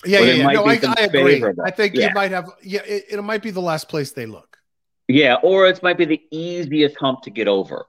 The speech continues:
Speaker 1: Yeah,
Speaker 2: of all
Speaker 1: and,
Speaker 2: of them.
Speaker 1: and it may be that all of his buddies are in Bitcoin, so, you know, let's just, let's keep,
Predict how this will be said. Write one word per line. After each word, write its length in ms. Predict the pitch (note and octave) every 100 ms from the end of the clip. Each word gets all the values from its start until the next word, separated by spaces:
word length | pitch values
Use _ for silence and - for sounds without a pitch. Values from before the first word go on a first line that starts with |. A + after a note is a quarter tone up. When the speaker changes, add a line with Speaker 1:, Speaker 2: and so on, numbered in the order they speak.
| _ _ -
Speaker 1:
Yeah, 180 | F#3
Speaker 2:
of 120 | A2 F3
all 160 | E3+
Speaker 1:
and, 80 | D3
Speaker 2:
of 60 | -
them. 100 | -
Speaker 1:
and 120 | F#3
it 80 | F#3
may 160 | F#3 F3
be 160 | F3+
that 140 | E3+ E3+
all 200 | F3+ G3
of 80 |
his 140 | D#3 B2+
buddies 360 | C3+ C3 B2+ B2+
are 100 | B2+
in 120 | A#2
Bitcoin, 400 | B2+ - A#2+ A2+
so, 220 | - A#2
you 180 | F3+ B3+
know, 180 | F3+ D#3+
let's 260 | E3+ -
just, 240 | C#3+ - _ _ -
let's 220 | G#2 _
keep, 220 | -